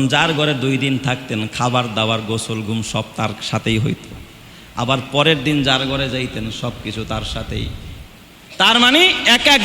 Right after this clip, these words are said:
বিবি নবীকে ভাগে পাওয়ার জন্য অন্তত ষোলো দিন অপেক্ষা করতে হইত। কতদিন? আঠারো দিন না? তাহলে দুই দিন দুই দিন করে সবাই পায়, তাহলে আমার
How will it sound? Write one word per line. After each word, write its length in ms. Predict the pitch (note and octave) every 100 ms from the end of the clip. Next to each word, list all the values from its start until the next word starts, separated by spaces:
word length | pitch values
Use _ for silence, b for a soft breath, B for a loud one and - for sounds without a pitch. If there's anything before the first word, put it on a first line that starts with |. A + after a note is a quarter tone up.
| F#3+
বিবি 300 | B3 B3 F4 G4 C#4+ E4+ - - -
নবীকে 520 | F#3 A#3+ C4 B3 A#3+ A3+
ভাগে 360 | E3+ G3+ G#3+
পাওয়ার 300 | A3+ A3 G#3+ F3
জন্য 200 | G3+ G3
অন্তত 380 | G3 G3 G3 F#3+
ষোলো 320 | F3 - G#3 A#3+
দিন 140 | A3
অপেক্ষা 340 | G3+ F3+ F3+ F3
করতে 240 | D3 -
হইত। 240 | A#2 A2+ - E2 - - - - - -
কতদিন? 360 | D3+ F#3 C#3+ G2 - - - - - - - - - - -
আঠারো 340 | E3+ F3+ A#3+ C4+
দিন 160 | C4+
না? 180 | B3+ A3 D3 - - - - - -
তাহলে 200 | F3+ A3+ A#3+ - - D#3
দুই 140 | A3+
দিন 180 | A3+ C4
দুই 120 | B3+ B3+
দিন 140 | C4
করে 160 | B3+ B3+
সবাই 320 | G#3 A3 A#3 -
পায়, 220 | F#3+ F3
তাহলে 180 | D#3+ F#3+
আমার 460 | E3+ G3 A#3 B3+